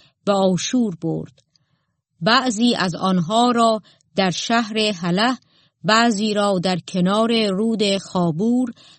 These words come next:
در ناحیه جوزان و بعضی را در شهرهای مادها جای داد،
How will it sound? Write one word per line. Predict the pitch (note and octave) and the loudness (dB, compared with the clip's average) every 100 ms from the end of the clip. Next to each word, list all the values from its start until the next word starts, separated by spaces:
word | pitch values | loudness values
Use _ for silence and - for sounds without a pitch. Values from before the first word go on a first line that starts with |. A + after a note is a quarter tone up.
| - E3+ | -4 0
در | G3 | 2
ناحیه | F3 F#3 F3+ - F#3+ A3 A#3+ A#3 G3 | 2 2 0 -2 0 2 2 2 0
جوزان | D3+ F#3 E3 F3+ A3 B3 - - _ _ E3+ | 0 -2 0 0 0 0 -2 -18 _ _ -2
و | F#3 | 0
بعضی | D#3+ A#3 B3 G3+ A3+ | 4 4 4 0 -2
را | A3+ G#3 G3+ | 2 2 2
در | G3 F#3 | 0 -2
شهرهای | - G#3 F#3+ F3 E3+ - A3+ A#3 A3+ G#3+ | -4 -4 0 0 -2 -2 0 2 2 0
مادها | G3+ F#3 D#3+ - G3+ G3 F#3+ F#3 _ _ - | 0 0 -2 -6 -4 -2 -2 -4 _ _ -2
جای | G#3 G#3+ F3+ D#3 | 2 4 2 0
داد، | D3+ D3 D3+ | -4 -6 -8